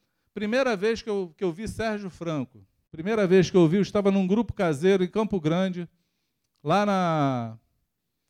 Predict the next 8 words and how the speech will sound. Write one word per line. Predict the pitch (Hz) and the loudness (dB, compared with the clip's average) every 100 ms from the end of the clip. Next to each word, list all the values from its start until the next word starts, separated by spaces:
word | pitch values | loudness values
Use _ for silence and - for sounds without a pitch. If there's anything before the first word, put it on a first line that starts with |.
| _ _ _ | _ _ _
no | 151 | 4
Rio | 147 233 | 6 6
da | 196 | 4
Prata, | - 165 185 180 175 | 2 0 0 0 -4
na | 165 | -4
casa | 185 180 180 | -2 -2 -2
do, | 165 | -4
do | 160 156 135 143 143 143 143 139 135 127 123 120 | -6 -8 -8 -8 -4 -2 0 0 -2 -4 -6 -10